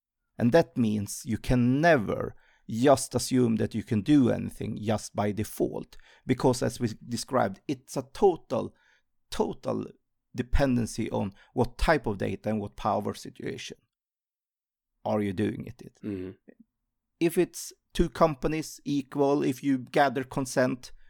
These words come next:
Speaker 1: yeah, well, I would use it all without any th-, second thought.
Speaker 2: Mm-hmm.
Speaker 1: Absolutely.
Speaker 2: Mm-hmm.
Speaker 1: Because, yeah, fisa is. But if I were a healthcare provider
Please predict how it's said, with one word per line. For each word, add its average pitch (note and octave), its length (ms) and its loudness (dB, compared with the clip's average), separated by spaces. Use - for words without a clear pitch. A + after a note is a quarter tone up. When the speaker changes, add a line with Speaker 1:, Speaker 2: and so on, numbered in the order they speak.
Speaker 1:
yeah, C#3 280 4
well, B2+ 540 2
I D#3+ 180 6
would G#2+ 400 2
use G#2+ 340 0
it - 240 -12
all A2 240 -4
without A2+ 480 2
any G2+ 320 -2
th-, - 160 -2
second - 400 -4
thought. - 320 -10
Speaker 2:
Mm-hmm. - 340 -10
Speaker 1:
Absolutely. - 560 -4
Speaker 2:
Mm-hmm. F#2+ 120 -10
Speaker 1:
Because, G#2 240 -4
yeah, G#2+ 180 2
fisa G2+ 380 -6
is. - 180 -16
But B2 280 0
if C#3+ 180 0
I D3 120 4
were C#3+ 240 2
a B2+ 100 4
healthcare C3+ 560 -4
provider - 540 -10